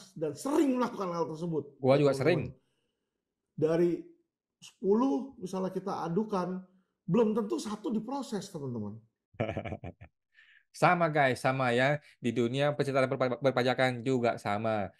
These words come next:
Speaker 2: Gua mengadukan oknum pejabat pajak banyak.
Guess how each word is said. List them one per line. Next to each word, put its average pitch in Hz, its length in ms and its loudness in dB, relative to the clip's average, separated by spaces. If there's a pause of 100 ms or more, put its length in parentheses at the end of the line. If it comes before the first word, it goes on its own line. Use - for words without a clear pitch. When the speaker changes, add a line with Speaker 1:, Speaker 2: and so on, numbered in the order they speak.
(180)
Speaker 2:
Gua 131 400 2
mengadukan 120 640 -4
oknum 147 720 -2
pejabat 127 320 0
pajak 123 240 4 (320)
banyak. 123 1400 4